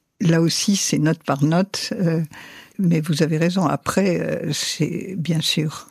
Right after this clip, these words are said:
la psychanalyse, et du coup, ça m'a conduit au judaïsme. Un jour, vous savez, je suis allée à un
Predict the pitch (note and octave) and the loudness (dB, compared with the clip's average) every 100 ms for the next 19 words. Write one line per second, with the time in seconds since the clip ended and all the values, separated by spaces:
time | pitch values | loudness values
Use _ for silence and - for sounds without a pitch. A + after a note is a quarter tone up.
0 | - D#3+ D3 - - - D#3 D#3 D#3 G3 | -6 0 0 -2 -2 0 0 0 2 2
1 | G#3 - F#3+ A#3 _ _ - - F3+ D#3 | 0 -4 -8 -8 _ _ -20 -4 0 2
2 | D3+ D#3+ - - D3 E3 - F#3 - - | 2 -2 -8 -8 0 0 2 0 0 0
3 | - C#3 C3 - F3+ D3+ D#3+ D3 D#3 - | 0 2 0 0 0 2 2 2 0 -2
4 | G3+ D3+ D3+ D3 F#3 - E3 E3+ A3 - | -2 2 2 2 0 0 0 2 0 -2
5 | - - F3 G#3+ - - - - - _ | -8 -2 0 0 -2 -14 -14 -16 -20 _
6 | - F3+ - - F3+ E3 D3+ D#3+ G#3 A3+ | -4 -2 -2 0 0 0 0 0 0 -4
7 | _ F#3+ E3+ | _ -2 0